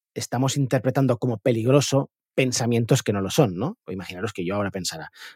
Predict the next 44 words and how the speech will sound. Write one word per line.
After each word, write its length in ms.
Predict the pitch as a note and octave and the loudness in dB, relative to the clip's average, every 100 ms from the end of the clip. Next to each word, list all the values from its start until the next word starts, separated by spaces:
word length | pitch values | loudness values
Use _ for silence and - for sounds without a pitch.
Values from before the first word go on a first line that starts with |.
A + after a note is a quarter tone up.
| _ | _
"Ostras, 300 | - - - | -4 -2 0
el 120 | D#3+ | -2
podcast 380 | - F#2+ - G2 | -2 -4 -2 -4
de 80 | F3 | -6
Kenzo, 340 | - G#2+ G2+ | -4 -2 2
hoy 100 | A#2 | 4
la 120 | A2+ - | 4 0
cámara 300 | G2+ A#2 A2+ | 2 4 4
no 80 | |
ha 40 | G#2+ | 4
funcionado 460 | B2+ A2 G#2+ A#2 A#2 | 2 2 0 0 0
como 200 | A#2+ G#2 | -2 -2
debía, 400 | G2+ B2+ B2 A#2 - - | 2 4 4 2 -6 -12
Dios 280 | A#2+ A#2+ - | -6 -6 -2
mío, 320 | B2+ B2+ B2 - - | 2 4 4 0 -2
a 80 | B2+ | -2
ver 100 | A#2 | 0
si 120 | C#3 | 2
digo 120 | B2+ | 4
alguna 220 | B2+ B2 | 4 2
tontería, 480 | A#2+ B2 A#2+ B2 B2 | 2 2 4 4 4
va 60 | A2 | 4
a 20 | |
quedar 240 | A#2+ A2 | 2 2
mal". 240 | A#2 A#2+ - | 2 2 0
Claro, 180 | A2+ G#2 | -2 -2
si 120 | F#2 | 0
empiezo 240 | F2+ A#2 | 2 4
con 100 | B2+ | 6
estos 200 | B2 A#2+ | 6 2
pensamientos, 760 | B2 A#2+ A#2 C3+ C3 B2+ D#3 A2 | 2 2 6 6 6 4 2 -2
mi 100 | F2+ | -4
cerebro 240 | F2+ F#2 | -4 0
va 60 | G#2+ | 0
a 20 | |
decir, 240 | - G2 | 0 2
"Ey, 100 | C3 | 2
peligro, 460 | - G#2+ C#3 A2+ E2+ | 2 4 6 4 0
nos 120 | F2+ | -6
están 180 | F#2+ A#2 | -2 -2
atacando". 520 | - G2+ E2 D#2 - - | -2 -4 -10 -14 -16 -14
Y 60 | |
aquí 160 | E2 E2+ | -10 -10
empezará 480 | E2+ - G2 G#2 | -10 -6 -4 -2